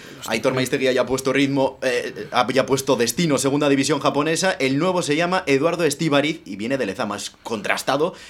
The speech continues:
Speaker 2: en las categorías inferiores del Athletic.
Speaker 1: Hombre, veinte años en el Athletic ha estado. Poco hay que decir, ¿no? Es jugador de primera división y poco se puede decir de él. Me dicen, todos hablan de que maravillas de él. Yo creo que es otro acierto el conseguir, yo creo que un,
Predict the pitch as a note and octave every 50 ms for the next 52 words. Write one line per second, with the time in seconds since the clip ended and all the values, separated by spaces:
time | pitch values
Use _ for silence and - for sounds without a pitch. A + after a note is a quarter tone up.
0 | - - F2+ G2 F#2+ - A2+ - A2 A2 A#2 B2 A#2+ C3 A2+ A#2 A2 A2+ G#2+ G#2
1 | F#2+ G2 F2+ E2 D#2 - - - - - - B2+ A2+ F#2+ A2 A2 G2+ G2+ G2 F2+
2 | - A2+ B2 B2 G#2+ G2 A2+ G#2 G2+ F#2+ - - A#2+ A2 A#2 G2 G2 - - C#3+
3 | C#3 A2+ F2 D#2+ D2+ - - - - - - - A#2+ A2+ G#2+ - _ _ - _
4 | - B2 - C3 A#2 G#2+ G2+ G#2 G#2 G2 - - C#3 - - D#3 D3 - - A2+
5 | A2 A2 G#2+ G#2+ G2+ G#2+ G#2+ G#2+ A2 A2 G#2 G2 - D#3 E3 G3 G#3 F#3 - _
6 | _ _ _ _ _ _ _ - B2+ A#2 G#2+ G#2 G2 F#2+ F#2 F#2 F2 E2+ E2 -
7 | _ _ _ _ _ - B2 - A2+ F#2+ G2+ F#2+ G#2 G2 F#2 E2+ G2+ F#2+ A2+ C3
8 | B2 F#2+ F#2+ G2+ G#2 A2 A2 A2+ G#2 B2 B2 - A#2+ A2 G#2+ - C3 B2 A#2+ A#2
9 | A#2 B2+ B2 A2+ G2+ G2+ G2+ G#2 G#2 G#2 G#2 G#2 G#2+ G#2+ G#2+ A2 A2 G#2+ G#2+ B2+
10 | D3+ F3 G3 - - - - - - - - - - - - - - - _ -
11 | A#2+ A#2+ A2 B2+ B2+ A2+ A#2 - - A2+ A2+ A2+ - - D#3+ F#3 F#3 - D3+ B2+
12 | A#2 B2+ A#2 G2+ A2+ A#2 B2 C#3 C3+ - - A2+ C3+ C#3+ D#3 C#3 A2+ A#2 G#2+ A#2
13 | B2+ C3 C#3+ D3+ D3 -